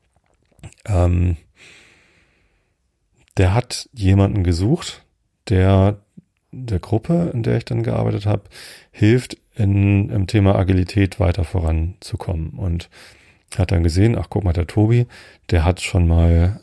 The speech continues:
ähm, als agiler Entwickler gearbeitet und als agiler Produktmanager. Und für beides gab's halt, äh, Bedarf in der Gruppe, ne? Also da gibt's halt Entwickler, die, äh, mehr über Agilität lernen sollten. Und es gab,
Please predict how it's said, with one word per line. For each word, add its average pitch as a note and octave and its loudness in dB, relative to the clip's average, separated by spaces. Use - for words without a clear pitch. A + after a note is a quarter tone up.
ähm, E2 0
als E2 -2
agiler F2 0
Entwickler F#2 -2
gearbeitet G#2+ 0
und - -4
als F#2 -4
agiler F2+ -2
Produktmanager. A#2+ -2
Und F2+ 2
für - -2
beides F#2+ 0
gab's - -2
halt, F2 0
äh, F#2+ -2
Bedarf F2 -2
in F2 -2
der E2+ 0
Gruppe, E2+ -4
ne? - -2
Also E2+ 2
da E2+ 2
gibt's F#2 -4
halt F2 -2
Entwickler, A#2 0
die, G2 0
äh, F#2 4
mehr F#2 4
über F#2 0
Agilität F2+ 0
lernen F2 2
sollten. F2 0
Und D#2+ -4
es E2+ -8
gab, E2+ -2